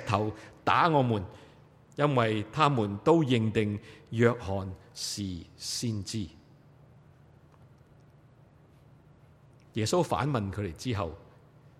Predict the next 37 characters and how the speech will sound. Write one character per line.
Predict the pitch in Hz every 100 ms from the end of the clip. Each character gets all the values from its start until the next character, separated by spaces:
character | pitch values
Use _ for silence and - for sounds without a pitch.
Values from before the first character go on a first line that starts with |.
| - - _ _ _ _ _ - - - -
佢 | - 147
哋 | 110
冇 | - 135
人 | 107 101
敢 | 104 107
答， | 117 82 - - - - - - - - - -
冇 | 135 165
人 | 180 113
敢 | 113 135 165
即 | -
刻 | - 147
去 | 117 107
答。 | 104 87 - - - - - - - - _ - - - - _ - - - _ _ _ - - - _ _ - -
佢 | 147
哋 | 120 98
全 | - 113 101
部 | 110 110
迴 | 95
避 | 92 104
一 |
下， | 123 98
要， | 104 107 - - - -
然 | 104
之 | - 131
後 |
自 | 107 -
己 | 107 110 131
呢， | 135 - -
走 | 120
埋 | 110 107
一 |
齊 | 120 80
呢， | 95
自 | 120 107
自 | 85
浸 | 90 85
呢， | 110